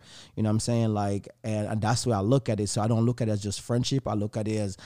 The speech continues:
as, um, as a brotherhood, you know, and loyalty is definitely key for me. You show me lo-, you're loyal to me, you respect to me,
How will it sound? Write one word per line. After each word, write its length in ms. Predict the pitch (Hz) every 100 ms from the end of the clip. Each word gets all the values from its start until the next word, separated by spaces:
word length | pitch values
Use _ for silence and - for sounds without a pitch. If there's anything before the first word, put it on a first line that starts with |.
| - -
as, 380 | - 113 107 98
um, 380 | - 107 101 101 -
as 140 | 107
a 80 | 104
brotherhood, 680 | 95 123 104 104 107 98 92
you 80 | 104
know, 240 | 110 107
and 480 | - 104 101 101 95 - -
loyalty 720 | 101 131 127 117 110 123 113
is 80 | 101
definitely 400 | 120 123 110 104
key 240 | - 113
for 140 | -
me. 220 | 107 98 95 - _
You 100 | 113
show 240 | 117 143 139
me 140 | 135
lo-, 160 | 135 131
you're 160 | 127
loyal 320 | 113 143 139
to 140 | 127 139
me, 160 | 131
you 100 | 95
respect 400 | 110 - 139 -
to 60 | 131
me, 200 | 135